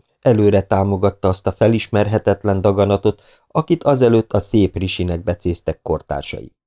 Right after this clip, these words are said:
Leültette a díványra, és melléje rogyott. „Voilà!”, mondta, és szerencsétlen társára mutatott. Lucille végre szóhoz jutott. „Mi ez? Mi van itt? Mi történt veletek?” Viktor legyintett.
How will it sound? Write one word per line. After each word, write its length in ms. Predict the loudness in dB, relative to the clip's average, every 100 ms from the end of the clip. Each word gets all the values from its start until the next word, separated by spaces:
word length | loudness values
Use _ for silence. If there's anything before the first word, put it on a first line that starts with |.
| _ _ _ _ _ _ _
Leültette 600 | 2 4 4 4 2 2 -2
a 40 |
díványra, 640 | 0 2 2 2 2 -2 -2
és 180 | -10 -4
melléje 480 | -4 -4 -6 -8
rogyott. 520 | -10 -12 -16 _ _ _ _ _ _ _ _ -6
„Voilà!”, 560 | 0 2 4 4 2 _ _ _ _ _
mondta, 440 | -10 -6 -2 -2
és 160 | -2 -6
szerencsétlen 720 | -2 -2 -2 -6 -8 -8 -8
társára 460 | -8 -8 -8 -12 -12
mutatott. 680 | -14 -16 -18 -20 _ _ _ _ _ _ _ _ _ _ 0
Lucille 400 | 0 4 4 6
végre 300 | 4 4 2
szóhoz 480 | 0 -4 -2 -4
jutott. 460 | -6 -10 -10 _ _ _ _ _ _ _
„Mi 260 | 0 2 2
ez? 200 | -2 _ _
Mi 180 | -2 2
van 180 | 2 0
itt? 180 | -4 _ _ _ _
Mi 120 | 0
történt 500 | 2 2 2 0 -2
veletek?” 560 | 0 0 -2 -4 -10 _ _ _ _ _ _ _ _ _ _ _ _ -2
Viktor 400 | -2 2 2 2
legyintett. 680 | 0 -4 -10 -14 -18 _